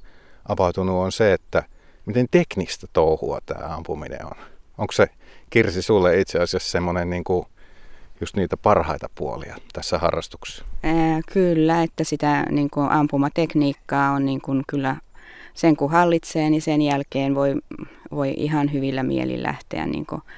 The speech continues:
Speaker 2: metsälle, että tietää, että se laukaus menee sinne, minne haluaa, että
Speaker 1: Tässä on, tietysti tulee mieleen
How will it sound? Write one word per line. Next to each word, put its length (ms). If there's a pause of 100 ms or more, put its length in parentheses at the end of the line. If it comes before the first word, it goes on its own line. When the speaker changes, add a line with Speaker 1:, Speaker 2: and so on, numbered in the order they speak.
(320)
Speaker 2:
metsälle, 520
että 240
tietää, 500
että 240
se 240 (1040)
laukaus 540 (400)
menee 280
sinne, 340
minne 360 (180)
haluaa, 520 (160)
että 300 (1600)
Speaker 1:
Tässä 240
on, 140 (440)
tietysti 420
tulee 300
mieleen 520